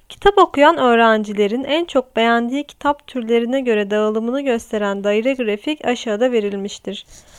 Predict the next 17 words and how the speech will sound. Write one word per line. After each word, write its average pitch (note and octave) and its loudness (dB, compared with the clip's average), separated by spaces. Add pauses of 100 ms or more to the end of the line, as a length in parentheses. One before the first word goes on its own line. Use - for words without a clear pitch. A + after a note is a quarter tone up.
(240)
Buradaki E4+ 0
daire B3 4
grafiğinde A3 -2 (220)
felsefe C4 2
türü D4+ -4
kitapların A#3 -2 (360)
derecesi G#3+ 0
altmış - -4
derece, F#3+ -2 (480)
siyasi C4 6
kitaplar A#3+ 0
yetmiş B3 -6
derece, G3 -2 (340)
fantastik C4+ 2
kitaplar A#3+ 4
seksen B3+ -2
derece, G3+ -2